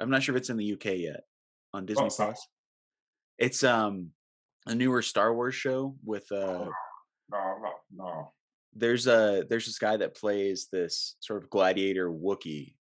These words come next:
Speaker 1: and, you know, he's, like, six-foot-seven, uh, he's the coolest guy ever. <laughs> But he said, like, "Yeah, the second I put the makeup on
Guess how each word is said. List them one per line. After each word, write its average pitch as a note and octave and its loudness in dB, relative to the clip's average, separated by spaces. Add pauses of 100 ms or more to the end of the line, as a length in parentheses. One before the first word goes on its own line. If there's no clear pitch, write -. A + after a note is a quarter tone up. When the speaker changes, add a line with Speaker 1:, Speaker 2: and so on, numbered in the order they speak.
Speaker 1:
and, E2 -2
you D#2 -6
know, D2+ -6
he's, D2+ -10
like, - -12
six-foot-seven, F#2 0 (440)
uh, F2 0
he's F2 -10 (240)
the F2+ -20
coolest D3+ 2
guy G#2+ 4
ever. F#2 0
<laughs> - -20 (420)
But C3 0
he F3+ 2
said, C#3+ 4
like, A2+ -4
"Yeah, D#3 2
the - -10
second B2+ -4
I - -6
put - -18
the A#2+ -8
makeup B2 -4
on F#2 -2